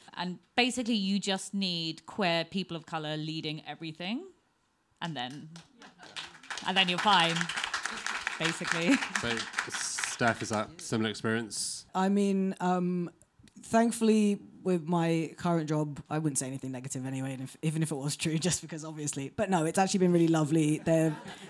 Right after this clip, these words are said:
Speaker 3: they're, um, they are genuinely very supportive, and it's nice actually because it isn't, it, 'cause it's a charity, but it's not entirely queer focused. We just serve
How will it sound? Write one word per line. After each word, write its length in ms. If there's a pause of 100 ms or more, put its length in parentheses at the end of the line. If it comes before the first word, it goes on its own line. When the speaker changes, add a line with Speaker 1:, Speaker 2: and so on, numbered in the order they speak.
(100)
Speaker 3:
they're, 300
um, 400 (340)
they 160
are 140
genuinely 460
very 180
supportive, 800
and 360 (160)
it's 200
nice 220
actually 240
because 220
it 120
isn't, 420 (240)
it, 220
'cause 100
it's 140
a 40
charity, 400
but 140
it's 120
not 220 (160)
entirely 480
queer 240
focused. 540
We 220 (100)
just 240
serve 260